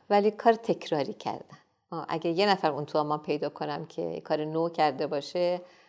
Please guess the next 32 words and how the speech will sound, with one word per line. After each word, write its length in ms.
حتما 300
براش 300
نمایشگاه 420
خواهم 300
گذاشت. 280
و 120
به 300
سواد 760
و 100
فرهنگ 540
اون 80
آدمم 340
خیلی 240
اعتقاد 360
دارم. 260
بعضی 240
از 140
جوونا 400
هستن 520
که 420
نقاشی 440
می‌کنن 640
ولی 420
هدفی 680
از 180
این 120
کار 320
ندارن، 380
همینجوری 360
یه 120
کارایی 480
می‌کنن. 520